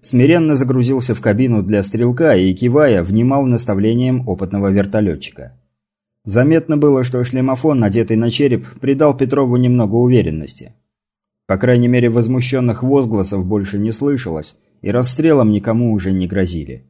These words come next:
Велев поднять тощий зад и топать за ним, Митрич показал еще парню, как и что делать в кабине пилота.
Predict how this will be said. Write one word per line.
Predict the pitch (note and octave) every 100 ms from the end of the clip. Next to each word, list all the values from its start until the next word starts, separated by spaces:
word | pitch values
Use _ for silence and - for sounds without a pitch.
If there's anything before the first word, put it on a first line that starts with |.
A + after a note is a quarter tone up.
| _ _ _ _ _ _ G2
Велев | A2+ A#2 A#2
поднять | B2 A#2+ A#2+ F#2+ -
тощий | G#2+ F#2+ G#2+ G#2
зад | B2 B2 F2+
и | F2+
топать | G#2+ G#2 F#2+
за | A2
ним, | B2 C#3+ C3 - - _ C#3
Митрич | D#3+ D#3 D3 B2
показал | C#3+ C#3 C3+ C#3 C3
еще | B2 C3+
парню, | B2 B2+ A#2 A#2 A#2 -
как | - B2 A2+
и |
что | - G#2+
делать | G2 G#2 A#2+
в | -
кабине | A#2 F#2 F2 F#2
пилота. | A#2+ A2 E2+ - B1